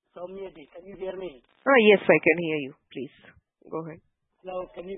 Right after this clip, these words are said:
Speaker 1: hear me?
Speaker 2: I can hear you. Maybe you cannot, uh, hear me.
Speaker 1: Can you hear me?
Speaker 2: Yes, uh, Mahodaya, are you not able to hear me?
Speaker 1: Hello, can you hear me?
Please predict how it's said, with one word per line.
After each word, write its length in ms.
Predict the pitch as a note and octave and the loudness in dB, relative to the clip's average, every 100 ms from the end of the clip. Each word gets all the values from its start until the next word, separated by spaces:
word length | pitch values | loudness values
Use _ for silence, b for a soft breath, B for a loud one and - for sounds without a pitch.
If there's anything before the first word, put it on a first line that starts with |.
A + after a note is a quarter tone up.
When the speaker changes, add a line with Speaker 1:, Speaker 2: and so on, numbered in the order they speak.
| G3 | -10
Speaker 1:
hear 160 | G3 | -10
me? 140 | G#3+ A#3+ C4 _ _ _ _ _ _ _ _ _ - - _ _ - | -10 -12 -14 _ _ _ _ _ _ _ _ _ -20 -20 _ _ -4
Speaker 2:
I 100 | E3+ - | -2 0
can 100 | G#3+ G3+ | -2 2
hear 160 | F#3 F3+ | 2 2
you. 80 | F3+ F#3+ | 0 0
Maybe 280 | E3+ F3 G3 F3+ | -4 -2 -4 -4
you 60 | - | -4
cannot, 260 | F#3 F3+ F3+ - | -4 -2 -4 0
uh, 240 | F3 E3 D#3+ F3+ | 2 2 2 -2
hear 140 | E3 | -4
me. 220 | F3 B3 _ _ _ _ _ _ _ _ _ _ | -6 -12 _ _ _ _ _ _ _ _ _ _
Speaker 1:
Can 120 | D#4+ | -20
you 120 | E4+ - | -16 -14
hear 220 | E4 D#4+ | -12 -10
me? 140 | E4+ G#3+ - _ _ _ _ _ _ _ _ _ _ _ _ _ _ _ _ _ _ | -8 -10 -14 _ _ _ _ _ _ _ _ _ _ _ _ _ _ _ _ _ _
Speaker 2:
Yes, 280 | F3+ G3+ G#3+ - - - - _ _ _ _ D#3 | -2 2 2 -2 -20 -20 -20 _ _ _ _ 0
uh, 120 | D#3+ | 2
Mahodaya, 340 | D#3 D3+ C#3+ F3+ G3+ | 2 2 2 4 2
are 80 | |
you 80 | F3+ | 4
not 160 | F#3+ G3 F#3+ | 4 4 4
able 160 | F#3+ F#3+ | 4 2
to 40 | G#3+ | 2
hear 120 | F3 F#3 | 2 2
me? 200 | A#3+ E4 _ | -2 -10 _
Speaker 1:
Hello, 280 | C5 - - _ _ | -12 -10 -14 _ _
can 100 | - F4+ | -20 -20
you 60 | G4+ | -18
hear 140 | G4 E3+ | -14 -14
me? 120 | D#3+ | -16